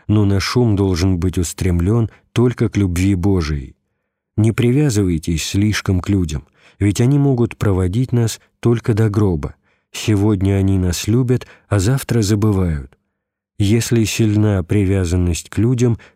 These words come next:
то что остается для Господа? Богу нужна всецелая наша преданность. Когда обретем любовь к Богу, тогда в горячей молитве придут и слезы. Многие христиане, пытаясь подвязаться,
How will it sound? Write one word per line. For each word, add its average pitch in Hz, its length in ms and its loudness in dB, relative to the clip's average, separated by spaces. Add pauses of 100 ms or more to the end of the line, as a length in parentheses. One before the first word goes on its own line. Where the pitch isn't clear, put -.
то 113 140 0
что 135 300 0
остается 101 760 -2 (200)
для 98 220 2
Господа? 87 600 -2 (840)
Богу 131 400 2
нужна 120 500 2 (140)
всецелая 113 880 0
наша 95 420 0
преданность. 82 840 -4 (640)
Когда 110 400 2
обретем 120 520 0
любовь 98 460 0
к 85 120 -2
Богу, 120 480 0 (200)
тогда 110 340 0
в 104 80 -4
горячей 107 500 0
молитве 107 640 0 (160)
придут 107 420 0
и 117 40 2
слезы. 101 540 0 (1500)
Многие 104 540 2
христиане, 107 920 0
пытаясь 92 560 -2
подвязаться, 95 880 -2